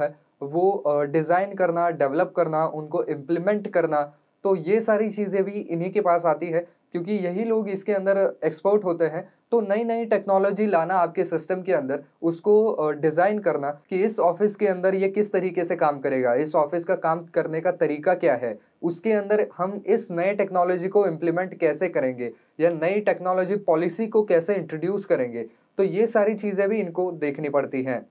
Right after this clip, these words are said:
इसी के साथ-साथ दोस्तों, अ, पूरा का पूरा जो कॉन्फिडेंशियल डेटा होता है, उसकी सिक्योरिटी की तरफ ध्यान देना और साथ ही साथ एक्सेस किन लोगों को होगा,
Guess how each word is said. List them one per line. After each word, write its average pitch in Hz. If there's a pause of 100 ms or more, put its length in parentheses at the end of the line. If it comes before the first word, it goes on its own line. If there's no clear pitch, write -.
इसी 226
के 233
साथ-साथ 226
दोस्तों, 214
अ, 151
पूरा 175
का 208
पूरा 190
जो 196
कॉन्फिडेंशियल 208
डेटा 156
होता 139
है, 120
उसकी 139
सिक्योरिटी 185
की 220
तरफ 196
ध्यान 170
देना 180 (240)
और 180
साथ 175
ही 233
साथ 147
एक्सेस 226
किन 247
लोगों 196
को 196
होगा, 139